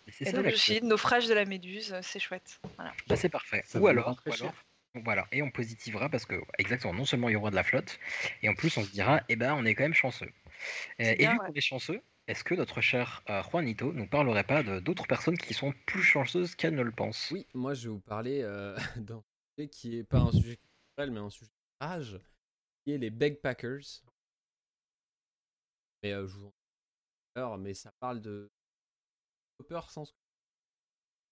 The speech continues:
Speaker 4: <laughs>
Speaker 2: J'ai bien, bien hâte.
Speaker 4: Oh, ça va être très rageux. <laughs>
Speaker 2: Léger, euh, léger et
Speaker 4: Léger,
Speaker 2: optimiste.
Speaker 4: léger mais rageux, on va pouvoir, euh, cracher sur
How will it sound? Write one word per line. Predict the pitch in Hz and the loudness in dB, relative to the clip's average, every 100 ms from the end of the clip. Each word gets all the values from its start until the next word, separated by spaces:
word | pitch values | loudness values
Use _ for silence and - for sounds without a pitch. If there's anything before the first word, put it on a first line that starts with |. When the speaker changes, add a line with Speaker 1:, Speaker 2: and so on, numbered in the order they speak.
| _ _ | _ _
Speaker 4:
<laughs> | - 139 - - - _ _ _ _ _ _ _ _ _ _ _ _ _ | -10 -10 -12 -20 -20 _ _ _ _ _ _ _ _ _ _ _ _ _
Speaker 2:
J'ai | - 226 | -8 -8
bien, | 185 - 233 | -8 -4 -2
bien | 269 240 - | -2 -2 -4
hâte. | 202 - - - _ | -6 -10 -18 -18 _
Speaker 4:
Oh, | 110 117 | -14 -14
ça | _ _ _ _ _ _ _ _ _ _ _ _ _ _ _ | _ _ _ _ _ _ _ _ _ _ _ _ _ _ _
va | 117 | -8
être | 117 | -6
très | - 139 | -6 -4
rageux. | 117 107 95 - _ _ _ | -4 -8 -12 -18 _ _ _
<laughs> | 427 403 160 - - - | -12 -6 -2 0 0 -4
Speaker 2:
Léger, | 208 220 196 208 220 220 | -6 -4 -2 0 4 4
euh, | 185 180 185 - _ _ | 4 0 -4 -16 _ _
léger | 202 214 151 | -2 2 4
et | |
Speaker 4:
Léger, | 220 208 | 4 2
Speaker 2:
optimiste. | - 160 | 2 0
Speaker 4:
léger | 170 185 | 2 2
mais | 196 | -2
rageux, | 165 156 185 | -2 -2 -2
on | 156 | -2
va | 131 | -4
pouvoir, | 147 147 139 | -4 -6 -4
euh, | 123 | -8
cracher | - 135 - 143 | -8 -10 -10 -16
sur | - | -18